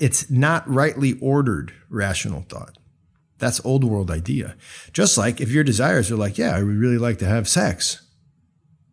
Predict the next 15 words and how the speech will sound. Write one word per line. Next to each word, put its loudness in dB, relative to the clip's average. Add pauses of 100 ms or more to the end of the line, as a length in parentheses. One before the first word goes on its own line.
(120)
with 2
my 6
wife," 0 (1400)
right? -2 (880)
When 2
everything 6
is 6
as 4
it 0
should 2
be. 0 (440)
Yeah, 0
what's 0
the -8
problem? 0